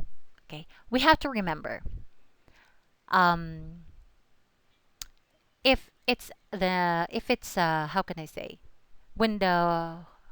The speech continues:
word, or if that word is noun, uh, it will be, um, accented on the prefix. Rebel. Rebel.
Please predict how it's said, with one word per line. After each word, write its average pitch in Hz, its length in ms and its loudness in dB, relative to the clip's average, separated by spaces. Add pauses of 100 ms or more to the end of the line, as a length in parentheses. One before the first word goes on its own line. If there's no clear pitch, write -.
(320)
word, 202 600 4 (600)
or 180 460 2 (1300)
if 233 340 4
that 208 280 4
word 226 520 2 (100)
is 208 240 -4 (320)
noun, 185 840 0 (720)
uh, 160 680 -2 (140)
it 262 180 0
will 247 140 2
be, 214 300 -6 (420)
um, 175 240 -4 (220)
accented 202 540 -4 (120)
on 180 220 -2
the 180 80 -6
prefix. - 720 -8 (960)
Rebel. 160 640 2 (580)
Rebel. 160 680 0